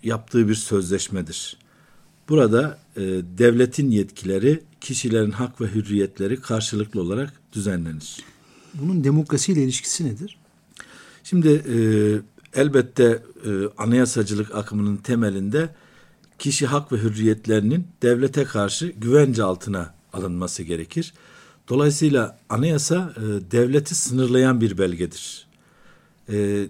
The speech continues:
Speaker 1: demokrasilerde de, günümüz demokrasilerinde de çoğulculuk esastır ve,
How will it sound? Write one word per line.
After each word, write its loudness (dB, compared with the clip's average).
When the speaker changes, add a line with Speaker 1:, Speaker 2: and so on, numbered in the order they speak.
Speaker 1:
demokrasilerde 2
de, 2
günümüz -2
demokrasilerinde -2
de 0
çoğulculuk 4
esastır -6
ve, -2